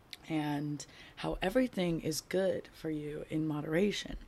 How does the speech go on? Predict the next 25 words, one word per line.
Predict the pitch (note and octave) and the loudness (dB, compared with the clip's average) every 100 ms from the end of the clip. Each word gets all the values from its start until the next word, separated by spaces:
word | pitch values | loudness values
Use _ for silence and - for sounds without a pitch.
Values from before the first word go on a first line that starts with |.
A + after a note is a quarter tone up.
| - - - - - - | -18 -20 -20 -20 -20 -10
but | E3 D#3+ | -8 -4
too | - A#3+ | 2 4
much | B3+ A#3 G3+ | 6 4 0
of | E3+ | 0
one | E3+ D#3 | 2 2
thing | D3+ A#2+ - C#3+ - - | 0 -4 -6 -12 -18 -12
is | D3+ C3+ | -8 -6
trouble. | - C#3+ - D#3 - - - - - - - - | -4 -6 -8 -12 -12 -14 -10 -10 -10 -16 -18 -8
So, | - - E3+ D3+ C#3 - - - - - - - - - - - - - - - - - - - - - - - - - - - - | -2 0 0 -2 -10 -16 -16 -18 -8 -8 -8 -16 -20 -20 -20 -20 -20 -20 -20 -20 -20 -20 -20 -20 -20 -10 -2 -2 -4 -16 -14 -16 -8
with | E3+ | 0
that | E3 - | 0 2
being | D#3 D#3 | 2 2
said, | - C4 C4+ - - - - - | 4 4 4 -4 -20 -20 -20 -8
before | - - E3+ E3 | -6 2 4 6
I | E3 | 4
get | D#3+ - | 2 0
more | D#3 E3 F#3+ G3+ | 2 4 4 4
into | - D#3+ - D3 | 2 -2 -2 -2
it, | B3+ - - - - - - - | -2 -4 -20 -20 -20 -20 -20 -10
let's | - - | -10 -8
do | - E3 | -2 -2
a | E3+ | 0
tarot | D#3 - | -4 -6
card. | - - - - - | -6 -8 -8 -12 -14
<sighs> | - | -4